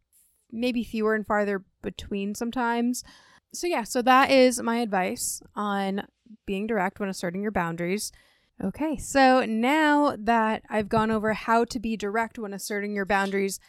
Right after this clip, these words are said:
the next thing that I want to talk about is having a consequence for your boundaries, because your boundaries are not going to be effective if you don't have a consequence for them.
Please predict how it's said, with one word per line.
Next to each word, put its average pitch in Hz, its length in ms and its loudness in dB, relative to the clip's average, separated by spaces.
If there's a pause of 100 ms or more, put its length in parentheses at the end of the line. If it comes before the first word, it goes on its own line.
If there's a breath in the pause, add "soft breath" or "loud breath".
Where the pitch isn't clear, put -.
(280 soft breath)
the 247 100 2
next 254 580 0
thing 233 340 2
that 220 80 -6
I 214 80 0
want 208 120 -4
to 220 60 -6
talk 208 260 -10
about 196 480 0 (300 soft breath)
is 208 480 4
having 320 500 2
a 262 220 2
consequence 240 960 2 (180)
for 214 200 2
your 190 120 2
boundaries, 180 680 -2
because 208 560 -2 (420 soft breath)
your 262 160 2
boundaries 302 540 4
are 277 100 0
not 226 420 2 (140)
going 226 300 0
to 226 100 -6
be 220 160 0
effective 330 880 -4 (360)
if 233 180 -4
you 233 160 0
don't 214 340 0
have 208 460 -2
a 185 240 -4
consequence 190 800 -8
for 165 220 -8
them. 160 420 -10